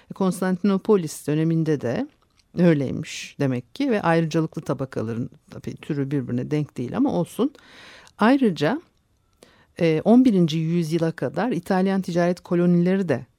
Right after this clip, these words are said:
e, demek ki Süleymaniye'den Halice inen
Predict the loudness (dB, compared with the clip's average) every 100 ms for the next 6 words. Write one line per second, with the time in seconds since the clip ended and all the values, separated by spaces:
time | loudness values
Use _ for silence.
0 | _ -10 -4 -2 -4 -6 -10 -4 -2 0
1 | 0 0 -2 -2 -2 -2 -2 -4 -4 -4
2 | -4